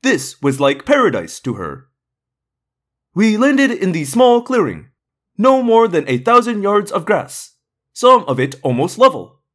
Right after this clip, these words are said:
Four crew members began unloading our supplies and equipment, and I stepped out for the first time on the planet that was merely called Sector five, R G two one five seven eight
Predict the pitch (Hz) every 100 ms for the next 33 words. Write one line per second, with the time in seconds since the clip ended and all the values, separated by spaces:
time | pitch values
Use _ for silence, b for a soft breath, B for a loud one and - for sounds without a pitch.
0 | _ _ _ _ _ _ _ _ _ _
1 | - 247 254 247 262 247 220 147 107 131
2 | 135 139 131 185 247 254 254 240 202 196
3 | 202 214 214 190 185 - - 156 165 180
4 | 220 135 82 - _ _ _ _ _ _
5 | - 147 147 139 254 254 - 208 170 -
6 | _ _ - 151 151 160 247 226 220 226
7 | 117 80 - _ _ - 151 151 143 139
8 | 185 107 - - 135 123 120 262 254 226
9 | 202 254 120 92 131 _ - - 247 269
10 | 254 254 202 110 69 - _ _ _ -
11 | 214 240 190 170 101 78 _ _ _ -
12 | 240 254 214 190 220 202 208 196 190 -
13 | 208 190 185 208 131